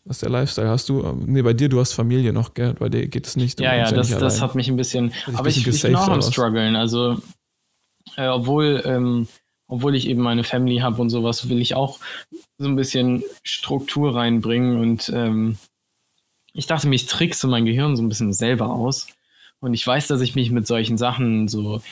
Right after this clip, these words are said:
Speaker 2: in der Bundeswehr war ich ja echt motiviert und so in meiner Zeit da und, und ich dachte mir so, ja, vielleicht, vielleicht kann ich mein Gehirn so ein bisschen austricksen. Ich hab mir einen Dienstplan erstellt. Also
Speaker 1: Ah, ja.
Speaker 2: nach, nach Vorbild eines Bundeswehr-,
Speaker 1: Ach,
Speaker 2: Bundeswehrdienstplans.
Speaker 1: Dien-, Dienstplannorm.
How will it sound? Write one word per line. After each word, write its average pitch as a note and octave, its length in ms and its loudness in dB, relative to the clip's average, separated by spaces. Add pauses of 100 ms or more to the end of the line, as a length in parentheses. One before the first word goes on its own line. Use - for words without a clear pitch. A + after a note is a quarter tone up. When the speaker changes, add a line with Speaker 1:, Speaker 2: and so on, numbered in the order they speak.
(120)
Speaker 2:
in C3+ 140 -4
der C3+ 60 2
Bundeswehr D3+ 480 2
war A#2 80 0
ich A2+ 80 -2
ja A#2+ 80 0
echt - 280 -4
motiviert B2+ 560 0
und D#3+ 120 0
so D#3 100 2
in D3 80 2
meiner C#3 280 0
Zeit D3+ 280 -2
da D3+ 80 0
und, A#2 240 -2
und A2+ 140 0
ich - 80 -6
dachte B2+ 180 -4
mir A#2 80 0
so, A2+ 80 -2
ja, A#2 140 0
vielleicht, G3 340 -4 (460)
vielleicht F3 280 -6
kann F3+ 120 0
ich E3+ 80 4
mein E3+ 100 4
Gehirn F3+ 320 4
so D#3 80 2
ein - 20 0
bisschen D3+ 200 0
austricksen. C3+ 480 -2
Ich - 100 -4
hab D#3 100 -4
mir E3 60 -2
einen D#3 140 2
Dienstplan B2+ 720 0
erstellt. A#2 580 -4 (280)
Also C3 260 -2
Speaker 1:
Ah, A2+ 220 2
ja. D#3 260 0
Speaker 2:
nach, C#3+ 420 -2
nach D3 240 0
Vorbild E3 640 2 (220)
eines C3+ 280 0
Bundeswehr-, C3 640 2
Speaker 1:
Ach, - 20 -18
Speaker 2:
Bundeswehrdienstplans. C3+ 720 4
Speaker 1:
Dien-, C#3 80 6
Dienstplannorm. A2+ 920 2